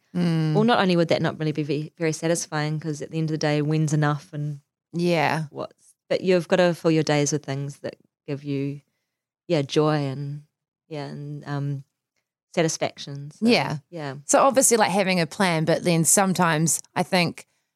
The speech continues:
Speaker 1: what I've sort of learned and through other people, like, who I've interviewed, you know, people just say, "Just start something," and it's,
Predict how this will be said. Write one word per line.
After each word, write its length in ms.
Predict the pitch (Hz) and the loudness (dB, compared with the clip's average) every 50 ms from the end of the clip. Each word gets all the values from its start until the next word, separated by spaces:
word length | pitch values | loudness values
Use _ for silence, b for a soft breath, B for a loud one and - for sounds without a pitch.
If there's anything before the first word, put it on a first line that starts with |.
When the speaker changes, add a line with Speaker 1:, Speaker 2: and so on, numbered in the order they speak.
| _ _ _ _ _ _ _ _ _ | _ _ _ _ _ _ _ _ _
Speaker 1:
what 160 | 190 208 196 - | 2 4 4 6
I've 240 | 180 180 180 180 156 | 6 4 4 4 2
sort 160 | 202 196 196 | 2 4 2
of 120 | 185 165 160 | 2 2 2
learned 320 | 175 170 170 170 170 - | 2 4 4 4 2 2
and 280 | - 165 175 175 156 - | 0 0 0 0 0 0
through 240 | - 180 180 175 | 2 4 4 4
other 240 | - 143 175 170 165 | 4 4 2 0 0
people, 420 | - - 185 175 156 165 170 170 156 | 0 0 0 2 2 2 2 2 2
like, 340 | 143 160 160 - - - | 2 0 0 0 -4 -4
who 120 | 156 180 160 | -2 0 2
I've 160 | 160 151 - | 2 2 2
interviewed, 520 | - 185 196 180 175 156 170 170 165 156 | 2 2 2 2 2 4 4 4 4 4
you 80 | 143 175 | 2 2
know, 140 | 180 170 156 | 2 2 2
people 240 | 156 185 180 190 190 | 2 2 4 4 2
just 160 | 180 175 - - | 2 2 2 2
say, 180 | 175 156 147 | 2 0 0
"Just 240 | 139 202 208 - - | 0 0 2 2 2
start 380 | - - 170 165 170 - - - | 0 0 0 0 0 0 0 0
something," 520 | - 175 - - - 156 143 - 175 - | 0 0 0 0 -2 -2 0 0 -2 0
and 300 | - 175 170 165 170 165 | 0 2 2 4 2 2
it's, 300 | - - - - - - | 0 -2 -2 -2 -4 -6